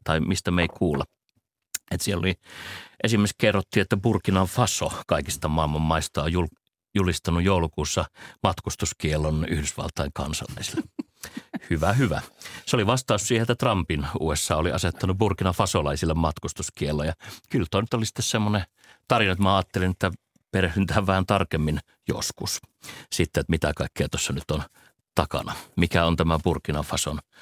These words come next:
Fason suuri tarina. Mut, mut se, siitä mä sitten mietin, että oikeastaan mua kiinnostaisi myös kuulla, että millaisista asioista te mietitte, että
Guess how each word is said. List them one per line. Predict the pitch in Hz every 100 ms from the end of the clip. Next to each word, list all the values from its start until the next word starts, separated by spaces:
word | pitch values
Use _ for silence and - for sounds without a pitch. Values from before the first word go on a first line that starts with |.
| - - - _ _ -
Fason | 92 78 73 69 80 85
suuri | 85 - 78 76
tarina. | - 80 80 80 - -
Mut, | 117 -
mut | 170
se, | - -
siitä | - 151
mä | 117
sitten | 120 147
mietin, | 147 127 135
että | 123 139 127 - -
oikeastaan | 131 120 - 120
mua | 120 -
kiinnostaisi | 123 110 - 113
myös | 120 107 - _ -
kuulla, | 123 101 90
että | 85 - 87 _ _ _ _ _
millaisista | 123 110 95 - -
asioista | 123 98 104 - 98
te | 123
mietitte, | 98 80 65 80 -
että | 78 -